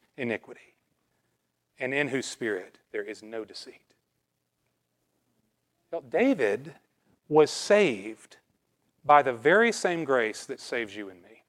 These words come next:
And what we see in,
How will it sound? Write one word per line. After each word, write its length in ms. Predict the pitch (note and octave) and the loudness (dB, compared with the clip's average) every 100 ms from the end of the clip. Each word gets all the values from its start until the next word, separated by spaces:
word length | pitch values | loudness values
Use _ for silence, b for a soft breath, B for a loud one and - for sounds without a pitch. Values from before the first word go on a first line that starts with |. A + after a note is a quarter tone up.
| _ _ _ _ _ _ _ _ _ _ _ _ _ _ _ _ _ _ _ _ _ _ _ _ _ _ _ _ _ _ _ _ | _ _ _ _ _ _ _ _ _ _ _ _ _ _ _ _ _ _ _ _ _ _ _ _ _ _ _ _ _ _ _ _
And 140 | F3+ D#3+ | 0 4
what 160 | E3+ | 6
we 180 | D3+ G#3 | 6 4
see 480 | A3 - B3 G#3 E3+ | 2 2 4 6 4
in, 220 | D#3 D3+ | 4 0